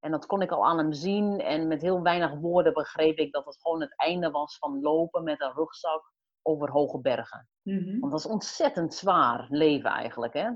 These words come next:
Speaker 1: Dat is
Speaker 2: Ja.
Speaker 1: al zwaar als je jong bent, maar zeker als je dus in de zestig bent. Want Pieter is dertig jaar ouder. Ik ben zevenendertig en Pieter is net vorige week zevenenzestig geworden.
Speaker 2: Ja, ja.
Speaker 1: Dus, eh, dat is een heel ander verhaal. Je lichaam herstelt niet zo snel en, ehm,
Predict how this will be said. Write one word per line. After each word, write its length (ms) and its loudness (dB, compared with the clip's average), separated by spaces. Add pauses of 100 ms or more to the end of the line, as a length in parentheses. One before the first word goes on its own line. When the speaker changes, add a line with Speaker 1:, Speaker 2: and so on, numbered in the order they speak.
Speaker 1:
Dat 180 -2
is 120 -4
Speaker 2:
Ja. 100 2
Speaker 1:
al 60 0
zwaar 340 2
als 140 0
je 100 -4
jong 280 4
bent, 360 2
maar 180 -2
zeker 280 -2
als 180 -4
je 100 -10
dus 160 -8
in 100 -6
de 80 -8
zestig 400 -8
bent. 420 -6 (360)
Want 180 -2
Pieter 220 2
is 180 0
dertig 340 0
jaar 240 2
ouder. 400 2
Ik 140 -6
ben 260 0
zevenendertig 1000 0
en 320 -8
Pieter 280 -4
is 160 -6
net 260 -6
vorige 260 -4
week 260 -2
zevenenzestig 840 -2
geworden. 460 -4
Speaker 2:
Ja, 480 -2
ja. 180 -8 (140)
Speaker 1:
Dus, 280 -6
eh, 500 2
dat 100 2
is 60 -4
een 80 -2
heel 180 4
ander 260 2
verhaal. 640 4
Je 140 2
lichaam 380 -4
herstelt 680 -2
niet 200 -6
zo 100 -4
snel 720 -2
en, 440 -6
ehm, 580 -8